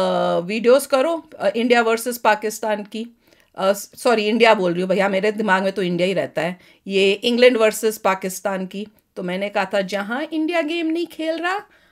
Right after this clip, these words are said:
वहाँ मैम रिएक्ट नहीं कर सकती।" <laughs>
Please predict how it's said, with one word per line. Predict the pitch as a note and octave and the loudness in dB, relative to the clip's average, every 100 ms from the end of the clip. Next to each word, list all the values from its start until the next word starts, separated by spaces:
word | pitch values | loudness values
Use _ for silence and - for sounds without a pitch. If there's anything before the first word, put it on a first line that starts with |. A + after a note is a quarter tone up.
| _ - | _ -10
वहाँ | A#3+ | -4
मैम | C4 C4+ C#4+ | -2 -2 -2
रिएक्ट | D4 D4+ D#4 D#4 | -2 0 0 0
नहीं | F4+ A4 | -4 -6
कर | G#4 D#4 | -6 -6
सकती।" | - D#4 - D4+ D4 D4 D#4 | -6 -8 -8 -6 -4 -2 0
<laughs> | F4 | 0